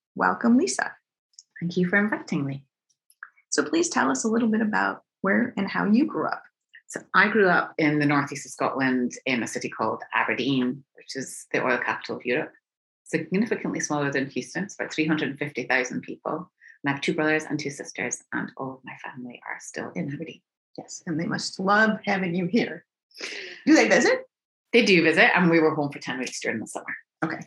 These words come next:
Speaker 1: that's,
Speaker 2: So.
Speaker 1: that's gotta help. So how did you guys end up in Houston?
Speaker 2: My husband works for Chevron, and working for an American operator, you know,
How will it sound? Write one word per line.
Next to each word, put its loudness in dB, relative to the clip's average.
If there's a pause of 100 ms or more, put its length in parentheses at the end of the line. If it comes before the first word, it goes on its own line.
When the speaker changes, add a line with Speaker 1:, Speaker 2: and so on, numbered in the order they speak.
(120)
Speaker 1:
that's, -2
Speaker 2:
So. -8
Speaker 1:
that's 0
gotta -2
help. -6 (500)
So 4
how 4
did 4
you 4
guys 4
end 4
up 0
in -4
Houston? -10 (760)
Speaker 2:
My 0
husband 2
works 0
for 0
Chevron, 2
and -2 (520)
working 0
for 0
an 2
American 2
operator, 0
you 2
know, 2